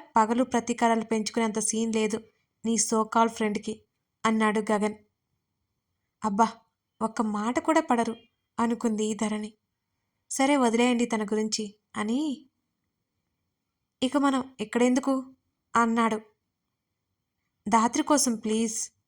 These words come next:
just టూ డేస్" అన్నాడు. "అలాగే మీ ఇష్టం" అని తెగ సంతోషపడిపోతూ అంది ధరణి. "నా ఇష్టం ఎక్కడుంది?" అన్నాడు చిరాగ్గా. "సర్లే అండి, అంత కోపం ఎందుకు?"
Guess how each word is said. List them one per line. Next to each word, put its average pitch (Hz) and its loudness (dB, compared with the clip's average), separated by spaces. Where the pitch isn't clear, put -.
just 262 0
టూ 247 4
డేస్" 247 2
అన్నాడు. 220 -2
"అలాగే 226 4
మీ 214 -2
ఇష్టం" 220 -4
అని 220 0
తెగ 220 -2
సంతోషపడిపోతూ 220 -2
అంది 220 -2
ధరణి. 208 -4
"నా 226 2
ఇష్టం 277 4
ఎక్కడుంది?" 269 0
అన్నాడు 208 -2
చిరాగ్గా. 208 0
"సర్లే 254 4
అండి, 240 2
అంత 214 -2
కోపం 254 0
ఎందుకు?" 240 -2